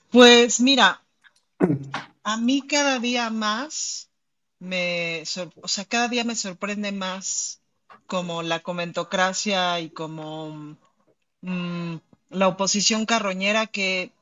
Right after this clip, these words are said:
haga lo que haga el presi-, o sea, que es, ¿con qué va? La pregunta que se hacen cada mañana es: ¿con qué vamos a golpear al presidente el día de hoy?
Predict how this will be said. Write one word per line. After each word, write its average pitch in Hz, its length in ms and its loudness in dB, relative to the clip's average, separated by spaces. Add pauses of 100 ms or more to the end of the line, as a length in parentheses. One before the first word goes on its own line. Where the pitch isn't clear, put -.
(160)
haga 254 300 6
lo 247 160 -2
que 214 120 0
haga 208 160 0
el 226 100 -8
presi-, 202 260 -10
o 202 40 -10
sea, 220 180 -4
que 226 220 -2
es, - 220 -10 (500)
¿con 240 220 8
qué 285 120 8
va? 294 180 6
La 240 180 0
pregunta 247 380 -2
que 247 120 -6
se 226 100 -4
hacen 233 200 -6
cada 226 180 -2
mañana 208 580 -4
es: 208 260 -10
¿con 196 200 -12
qué 220 220 -2
vamos 214 320 -4
a 202 60 -6
golpear 175 320 -8
al 185 100 -10
presidente 170 540 -8
el 170 80 -8
día 165 160 -6
de 156 100 -8
hoy? 156 200 -12